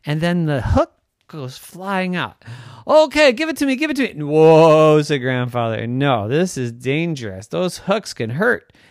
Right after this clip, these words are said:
Let me show you how it's done." And he showed him how it's done. And they cast off way into the pond.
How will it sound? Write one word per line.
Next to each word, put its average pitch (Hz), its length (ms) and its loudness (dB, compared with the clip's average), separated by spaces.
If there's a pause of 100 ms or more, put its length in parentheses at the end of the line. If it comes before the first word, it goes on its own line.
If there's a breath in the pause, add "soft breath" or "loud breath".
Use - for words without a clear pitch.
(160 soft breath)
Let - 180 -10
me 190 80 -6
show 135 160 -6
you 123 160 -4
how 120 200 -6
it's - 180 -10
done." - 240 -10 (600 loud breath)
And 110 80 -10
he 104 120 -10
showed 107 260 -6
him 123 80 -4
how 117 160 -6
it's - 140 -12
done. - 240 -16 (760 loud breath)
And 107 560 -10
they - 180 -14
cast 208 460 -4
off 190 180 -4
way 339 360 -6
into 302 160 -6
the 277 120 -6
pond. 160 880 -6